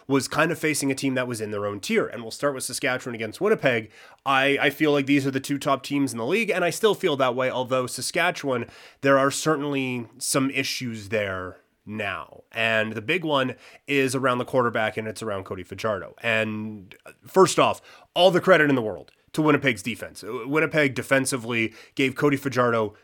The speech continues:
no time. But that is not supposed to be as big of a problem for Cody Fajardo,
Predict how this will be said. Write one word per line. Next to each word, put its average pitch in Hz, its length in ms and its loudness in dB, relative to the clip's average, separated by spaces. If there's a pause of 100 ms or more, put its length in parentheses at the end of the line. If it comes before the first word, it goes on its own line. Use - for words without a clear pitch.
(120)
no 110 520 0
time. 101 340 -2 (180)
But 135 100 -6
that 233 240 4
is 151 160 -4
not 196 180 0
supposed 185 320 -4
to 160 60 -12
be 175 120 -4
as 151 120 -2
big 143 160 -2
of 117 60 -8
a 117 40 -8
problem 147 400 0 (180)
for 156 420 2
Cody 135 260 0
Fajardo, 110 500 -2